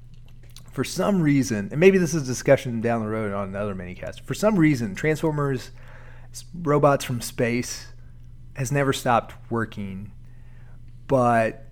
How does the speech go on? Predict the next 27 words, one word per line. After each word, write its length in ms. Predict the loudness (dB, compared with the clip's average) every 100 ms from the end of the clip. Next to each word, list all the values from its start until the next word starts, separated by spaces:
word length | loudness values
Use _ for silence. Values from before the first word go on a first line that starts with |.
| -16 -6
like, 220 | -4 -4
human 500 | -2 2 2 2 0
super 360 | -2 0 0
soldiers, 840 | 2 2 2 2 0 0 -2 -6 -14 -16 -16 -16 -16 -12
uh, 300 | -12 -10 -10 -10
Conan 440 | 0 2 4 2
the 60 | 2
Barbarian, 1200 | 4 4 4 2 2 0 -2 -4 -6 -6 -10 -12
stuff 340 | -10 -4 0 2
like 220 | 2 0
that, 440 | -2 0 -4 -6 -14 -16 -10
for 100 | -4
some 240 | 0 4
reason 580 | 4 4 2 0 -2 -6 -14 -16 -16 -16 -16 -16 -16 4
doesn't 360 | 4 4 0 -8
work. 200 | -14 -14
It 60 | -12
clearly 340 | 6 8 10
has 180 | 8 6
times 360 | 4 2 2 0
where, 180 | 0 2
like, 240 | 0 -2 -6
we 100 | -4
just 140 | -4 -2
don't 200 | -2 -2
buy 260 | -2 -2
it 140 | -2